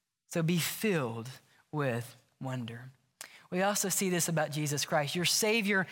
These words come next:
is wonderful. Your Savior, secondly, is this. He is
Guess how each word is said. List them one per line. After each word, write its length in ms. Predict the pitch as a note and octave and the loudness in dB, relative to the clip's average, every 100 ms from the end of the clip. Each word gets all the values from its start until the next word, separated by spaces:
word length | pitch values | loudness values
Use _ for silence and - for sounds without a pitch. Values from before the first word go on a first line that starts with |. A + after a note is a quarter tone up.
| - | -6
is 140 | F3+ F3 | -2 0
wonderful. 800 | F3 G#3 A3+ G#3+ F#3+ - F#3 F3 - _ _ _ _ _ - - - | 2 2 2 -2 -2 -6 -6 -8 -12 _ _ _ _ _ -20 -18 -2
Your 160 | G#3 G#3 | 2 2
Savior, 500 | - B3 C4+ A3+ G#3+ | 2 4 4 2 2
secondly, 640 | - B3+ B3+ B3 G#3+ G#3+ | 2 2 2 0 2 2
is 140 | G#3 | 2
this. 300 | F3 A#3 G3+ - - | 4 2 2 -4 -6
He 220 | - B3 A#3 | 0 4 4
is 320 | G#3 E3+ | 4 2